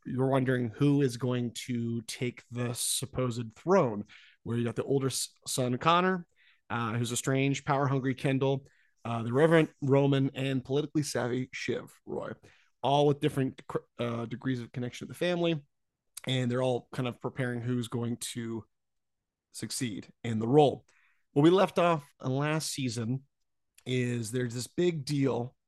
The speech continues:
with, uh, Gojo, uh, magnate Lucas Matson, played by Alexander Skarsgård. Uh, and he's this, uh, tech-savvy,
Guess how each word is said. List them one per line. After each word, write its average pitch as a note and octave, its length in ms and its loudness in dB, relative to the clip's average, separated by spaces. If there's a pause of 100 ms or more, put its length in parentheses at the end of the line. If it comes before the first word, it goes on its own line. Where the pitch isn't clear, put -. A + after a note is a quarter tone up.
(300)
with, B2+ 360 -2 (120)
uh, A#2+ 300 -2 (680)
Gojo, B2+ 800 4 (640)
uh, A#2 220 -4
magnate B2+ 500 -2 (680)
Lucas C#3+ 360 0
Matson, B2 440 -4 (200)
played B2 160 -4
by A#2+ 140 0
Alexander B2 360 -4
Skarsgård. - 540 -8 (580)
Uh, G#2+ 320 -2
and A#2 100 -2
he's C3 160 0
this, C3 280 -6
uh, A#2 260 -4
tech-savvy, C3 920 -4